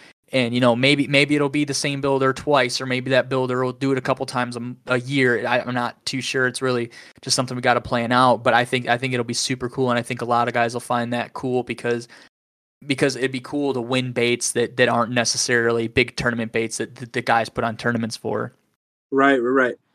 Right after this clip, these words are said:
Speaker 2: Yeah, no, dude, I think that'd be, that'd be sweet. Maybe, who knows? Maybe the next one that you do, we, we show a couple of the color that you and I got going.
Speaker 1: Hell yeah, man. Sounds good. So, yeah, the next one will probably be June.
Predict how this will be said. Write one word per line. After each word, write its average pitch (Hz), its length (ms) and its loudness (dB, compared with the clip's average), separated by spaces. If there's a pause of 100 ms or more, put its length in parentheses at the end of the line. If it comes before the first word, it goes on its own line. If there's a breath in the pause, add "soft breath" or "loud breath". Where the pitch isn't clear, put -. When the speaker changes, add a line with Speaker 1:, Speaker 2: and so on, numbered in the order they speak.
(340)
Speaker 2:
Yeah, 139 240 6
no, 131 260 4
dude, 120 160 2
I 127 120 2
think 147 240 -2
that'd 139 180 4
be, 123 180 -4 (140)
that'd 139 160 0
be 135 80 0
sweet. 135 320 2
Maybe, 180 280 6
who 185 140 4
knows? 190 220 4
Maybe 135 200 4
the 147 80 4
next 147 220 2
one 151 160 2
that 143 180 -4
you 147 60 -16
do, 147 260 2
we, 131 160 -4 (520)
we 254 240 0 (360)
show 139 340 4
a 135 60 4
couple 135 300 2
of 127 60 2
the 123 80 -2
color 131 300 2
that 120 100 0
you 123 100 -4
and 127 80 -6
I 120 140 -4
got 117 180 -8
going. 117 260 -10 (720)
Speaker 1:
Hell 160 140 2
yeah, 113 160 2
man. 120 280 -8
Sounds 139 280 -8
good. 135 140 -6
So, 139 100 -6
yeah, 135 180 2
the 127 100 -6
next 135 240 -8
one 143 60 -12
will 131 60 -8
probably 135 280 -2
be 127 160 -8
June. 123 640 -8